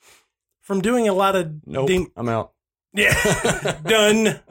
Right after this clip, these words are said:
Speaker 1: <laughs> Peace out. From doing a lot of demonology research as an adult, I now know that this makes sense.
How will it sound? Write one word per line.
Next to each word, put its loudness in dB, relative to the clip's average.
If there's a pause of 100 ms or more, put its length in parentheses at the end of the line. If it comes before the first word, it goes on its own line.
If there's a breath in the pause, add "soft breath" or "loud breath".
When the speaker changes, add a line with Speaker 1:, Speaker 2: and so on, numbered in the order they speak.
(320)
Speaker 1:
<laughs> -10
Peace 0
out. 0 (2000 soft breath)
From -2
doing 2
a 2
lot 2
of -4
demonology 0
research -2
as 0
an 0
adult, -2
I -8
now 0
know 0
that -6
this -4
makes -6
sense. -4